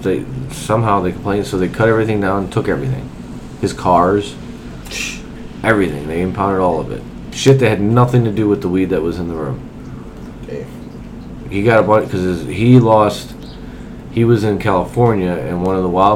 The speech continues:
Speaker 1: wildfires
Speaker 3: when did this happen?
Speaker 1: Just recently. Like, in the last
Speaker 3: But
Speaker 1: month.
Speaker 3: they know who he is. It's not like he's hiding.
Speaker 1: Yeah,
Speaker 3: I
Speaker 1: I
Speaker 3: mean,
Speaker 1: know.
Speaker 3: every, I mean, everybody know who he is.
Speaker 1: Again, he did it legally.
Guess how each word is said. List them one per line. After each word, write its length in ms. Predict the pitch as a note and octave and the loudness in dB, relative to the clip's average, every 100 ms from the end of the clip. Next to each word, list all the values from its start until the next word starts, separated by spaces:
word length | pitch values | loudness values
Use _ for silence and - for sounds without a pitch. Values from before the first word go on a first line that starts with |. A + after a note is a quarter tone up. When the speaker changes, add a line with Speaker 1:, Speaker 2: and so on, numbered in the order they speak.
| D#3+ | 8
Speaker 1:
wildfires 180 | E3 F3 | 8 10
Speaker 3:
when 120 | G#3+ | 10
did 160 | F3+ F3 | 8 4
this 180 | G#3+ | 6
happen? 400 | E3 G2 - - - - - - | 6 6 2 -8 -12 -14 -16 -12
Speaker 1:
Just 220 | G#2+ G#2+ A#2+ | -6 -4 -2
recently. 460 | B2 A#2 E2 C2+ C2 - - - | 0 0 -2 -4 -6 -10 -10 -2
Like, 180 | G2 | 0
in 60 | G#2 | 0
the 60 | F#2+ | 2
last 320 | G2 G2+ - - - - | 2 0 -2 -12 -14 -8
Speaker 3:
But 60 | E2+ C3+ | 6 8
Speaker 1:
month. 40 | |
Speaker 3:
they 160 | C4+ G3+ | 10 10
know 140 | D#3+ | 12
who 180 | C3+ C3 | 12 10
he 440 | - B2+ F2+ G2+ - | 8 6 2 6 6
is. 560 | - - - - - - - - - - - - | 6 0 -6 -10 -14 -14 -16 -14 -16 -14 -12 -2
It's 140 | B2+ | 6
not 140 | E3 | 10
like 180 | D3 C3 | 10 8
he's 420 | C3+ C3 - - - - - | 8 6 4 -4 -12 -14 -10
hiding. 540 | - B2 C#3 C3+ - - - - - - - - - - - - - - | 0 6 8 8 4 -6 -12 -14 -14 -14 -14 -14 -16 -14 -14 -16 -14 0
Speaker 1:
Yeah, 280 | D#3+ F#3 F#2+ | 4 4 6
Speaker 3:
I 40 | |
Speaker 1:
I 20 | C#3+ | 10
Speaker 3:
mean, 80 | |
Speaker 1:
know. 180 | D#3 C#3 | 10 12
Speaker 3:
every, 360 | A#2+ F#3 C3+ A#2+ | 12 10 8 8
I 40 | C3+ | 10
mean, 200 | A#2 A#2+ | 12 12
everybody 340 | E3+ C3 A2+ | 10 10 10
know 160 | A2+ G#2+ | 10 8
who 160 | A2 | 4
he 320 | G2 F2 E2+ B2 | 2 -2 4 6
is. 80 | |
Speaker 1:
Again, 420 | A#2+ D#3+ E3 G2 A2 | 8 8 6 4 6
he 180 | C3 | 6
did 200 | C3+ C3 | 10 10
it 120 | C3+ B2+ | 10 10
legally. 640 | A#2+ E3+ D3+ G2+ D#2 - | 8 8 8 4 2 -4